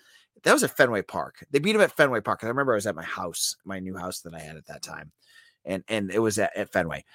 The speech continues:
But they beat 'em at Fenway. They beat 'em at F-, Alumni. <clears throat> You cannot lose to uconn. You have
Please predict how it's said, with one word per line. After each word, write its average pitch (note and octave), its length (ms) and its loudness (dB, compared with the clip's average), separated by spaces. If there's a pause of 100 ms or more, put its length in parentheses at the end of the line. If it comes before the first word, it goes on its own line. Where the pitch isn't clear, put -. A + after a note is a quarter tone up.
(260)
But F3+ 100 12
they G#3 80 12
beat A3 200 8
'em D4 40 10
at B3+ 140 8
Fenway. A#2+ 360 8
They A#2+ 140 6
beat E3+ 320 4
'em G#3+ 120 8
at C#3+ 200 4
F-, - 160 0
Alumni. F2+ 640 0 (480)
<clears throat> - 40 4 (1600)
You G#3 200 4
cannot B2 960 4 (560)
lose G#2+ 760 -2 (500)
to A#2 120 -6
uconn. F2+ 520 -8 (1600)
You D#3 220 2
have F3+ 540 8